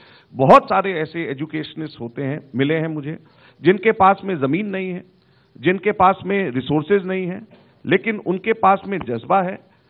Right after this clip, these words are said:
उनके पास में एक्सपीरियंस है। तो हमारे को इन दोनों का मिश्रण करना पड़ेगा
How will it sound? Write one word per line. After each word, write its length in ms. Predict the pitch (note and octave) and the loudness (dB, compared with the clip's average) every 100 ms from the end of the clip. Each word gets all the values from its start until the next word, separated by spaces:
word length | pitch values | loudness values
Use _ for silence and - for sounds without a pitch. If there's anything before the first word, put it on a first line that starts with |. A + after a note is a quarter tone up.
| _ - | _ -4
उनके 280 | E3+ F3 G#3+ | -4 -2 -2
पास 300 | F3+ F#3 F#3 | 0 0 -2
में 180 | F#3+ F#3+ - | -10 -8 -8
एक्सपीरियंस 600 | B2+ - C#3 D#3 G3+ F#3+ | -8 -4 -2 -2 -4 -6
है। 120 | G3 - _ _ _ - | -10 -10 _ _ _ -2
तो 100 | C4+ | 0
हमारे 340 | D#3+ D#3+ F#3 | 2 4 4
को 180 | A3+ A3+ | 2 -2
इन 100 | G#3+ | -6
दोनों 240 | D3 E3 F#3+ | -4 -6 -6
का 120 | F#3+ | -6
मिश्रण 340 | C3+ B2 E3 | -8 -6 -8
करना 280 | D#3+ C#3+ C3+ | -6 -8 -6
पड़ेगा 480 | C3+ C#3 C#3 D#3 | -6 -6 -4 -6